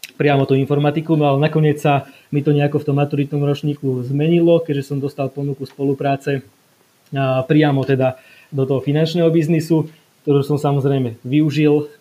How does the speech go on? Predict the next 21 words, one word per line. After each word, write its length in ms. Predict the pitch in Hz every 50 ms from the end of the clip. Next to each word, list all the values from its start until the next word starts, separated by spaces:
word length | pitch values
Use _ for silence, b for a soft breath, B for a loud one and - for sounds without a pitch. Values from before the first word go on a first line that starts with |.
| _ _ _
a 400 | - 139 131 127 127 127 127 127
videl 240 | 135 135 135 139 135
som 160 | - 143 139
tam 160 | 135 135 131
veľmi 240 | 127 135 135 139 131
veľký 320 | 127 139 135 135 139 -
potenciál, 560 | - 131 - 143 139 131 - 143 143 135 131
tak 160 | 120 131 123 -
som 160 | - 131 131 131
ostal 280 | 123 - - 135 131
na 160 | 123 123 123
Slovensku 720 | - - 151 160 160 160 156 156 160 - - 147 143 143 B B B B B B B B _
a 120 | 127 127 127
išiel 160 | 120 - 139
som 160 | 127 - 139
študovať 480 | 131 - - 143 127 135 127 127 120 127
nakoniec 320 | 123 127 135 127 127 120
teda 240 | - - 135 127 123
do 80 | 123 127
tých 200 | - 127 117 -
Košíc, 520 | _ 139 131 - - 156 151 156 - _